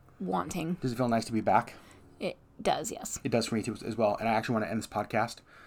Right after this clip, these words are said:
Speaker 2: um, by saying hello to two people.
Speaker 1: Okay.
Speaker 2: Um, and they're two people. This is why I was so determined to not miss another podcast this week.
Speaker 1: <laughs>
Speaker 2: Um, your sister commented on one of our Instagram posts recently about how much our nephews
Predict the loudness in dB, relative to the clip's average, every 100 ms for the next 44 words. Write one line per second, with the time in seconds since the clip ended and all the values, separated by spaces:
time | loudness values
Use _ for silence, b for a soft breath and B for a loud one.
0 | b b b 4 4 0 -10 -20 _ 6
1 | 6 2 0 0 -2 0 0 -2 -6 -10
2 | -8 -8 -6 -6 -8 -12 -20 _ -18 -6
3 | 0 0 -2 -6 -2 0 0 -2 0 0
4 | 2 2 2 2 2 2 2 0 0 2
5 | 2 8 8 8 6 6 4 4 2 2
6 | 0 0 2 0 -2 -4 -4 -2 -4 -4
7 | -10 -10 -14 -14 -14 2 4 6 4 B
8 | B B 6 6 6 0 -4 2 4 4
9 | 2 0 -4 -6 -14 -20 -20 b b b
10 | -10 4 6 6 4 4 4 4 0 -2
11 | -4 -6 -6 -6 -6 -6 -6 -8 -10 -12
12 | -14 -14 0 6 6 6 4 6 4 2
13 | 2 0 -2 -8 -10